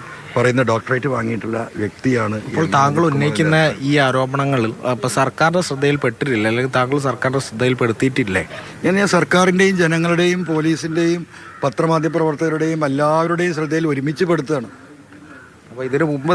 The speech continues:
Speaker 2: സർക്കാരിനെ ബോധ്യപ്പെടുത്താനുള്ള ശ്രമം
Speaker 1: ഞാൻ
Speaker 2: നടത്തിയിട്ടില്ല?
Speaker 1: നടത്തിയിട്ടില്ല. ഞാൻ അ-, അ-, അത്തരത്തിലുള്ള പേഴ്സണൽ ആയിട്ടുള്ള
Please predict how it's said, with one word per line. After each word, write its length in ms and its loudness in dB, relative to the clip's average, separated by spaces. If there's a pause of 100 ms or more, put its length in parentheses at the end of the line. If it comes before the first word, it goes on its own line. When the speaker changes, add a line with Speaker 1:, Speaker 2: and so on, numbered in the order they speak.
Speaker 2:
സർക്കാരിനെ 440 0
ബോധ്യപ്പെടുത്താനുള്ള 680 0
ശ്രമം 200 -4
Speaker 1:
ഞാൻ 80 -2
Speaker 2:
നടത്തിയിട്ടില്ല? 420 -2
Speaker 1:
നടത്തിയിട്ടില്ല. 380 0 (100)
ഞാൻ 160 2
അ-, 100 0 (240)
അ-, 220 -6
അത്തരത്തിലുള്ള 500 0 (120)
പേഴ്സണൽ 440 2
ആയിട്ടുള്ള 320 -2